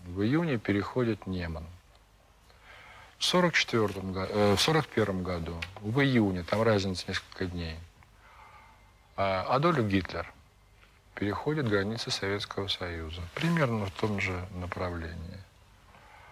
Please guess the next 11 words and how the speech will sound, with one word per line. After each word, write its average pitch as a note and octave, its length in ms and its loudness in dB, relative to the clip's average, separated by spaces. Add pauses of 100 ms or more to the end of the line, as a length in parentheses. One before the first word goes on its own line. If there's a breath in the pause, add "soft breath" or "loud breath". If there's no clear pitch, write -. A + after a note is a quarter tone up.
(540 loud breath)
Москва C3 640 6
была B2 320 6
сдана G#2 680 2 (560)
уже G#2+ 240 6
в A#2 40 4
начале C3 500 6
сентября A#2 840 2 (2000)
в F2 80 -6
двенадцатом A2 600 4
году. F2 340 -2 (3250)
Русские A2 800 4